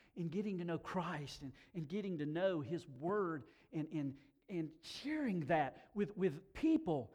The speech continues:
and, and being connected together for the cause of Christ. Let that be your life. Nothing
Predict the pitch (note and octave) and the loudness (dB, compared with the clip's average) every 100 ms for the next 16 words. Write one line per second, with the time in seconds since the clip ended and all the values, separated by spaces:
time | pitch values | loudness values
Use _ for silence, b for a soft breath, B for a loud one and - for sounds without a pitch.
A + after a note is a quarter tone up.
0 | B B G3+ G#3+ G3+ B3+ C#4+ - F#3 G3 | B B -4 -2 -2 0 -2 0 2 6
1 | D#4+ E4 G#3+ F#3 G3+ D#3 B3 D4 A#3+ - | 4 4 -4 -4 -2 0 4 6 4 2
2 | F#3+ - E4 D#4+ B3 - C4+ D#4+ D4+ - | 0 6 6 6 4 6 8 10 10 6
3 | B B B D4+ C4 - D#4 B3 F4 D#4 | B B B 0 2 8 8 10 8 8
4 | C#4 B3+ E4 E4 - B A3 E4+ F4 D#4+ | 10 10 12 12 10 B 8 12 12 12
5 | C#4+ | 4